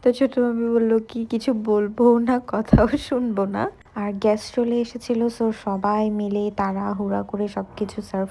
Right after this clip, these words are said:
করছিল। সেদিন ছিল হচ্ছে দেশি মুরগি, ফিশ ফ্রাই, ডাল, শুটকি, মরিচ খোলা, বেগুন ভর্তা, হাঁস, শিমের বিচি।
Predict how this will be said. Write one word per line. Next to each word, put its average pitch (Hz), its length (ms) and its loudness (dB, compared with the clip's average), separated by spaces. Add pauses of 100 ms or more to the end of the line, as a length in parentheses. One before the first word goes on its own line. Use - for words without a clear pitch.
করছিল। 202 520 -4
সেদিন 240 360 4
ছিল 233 220 0
হচ্ছে 220 420 0
দেশি 262 380 0
মুরগি, 226 680 0 (120)
ফিশ 226 160 2 (280)
ফ্রাই, 196 520 0 (120)
ডাল, 190 520 0
শুটকি, 226 880 2 (140)
মরিচ 233 360 4
খোলা, 214 400 4
বেগুন 220 380 4
ভর্তা, 214 420 0
হাঁস, 208 540 0
শিমের 226 420 0
বিচি। 208 420 -6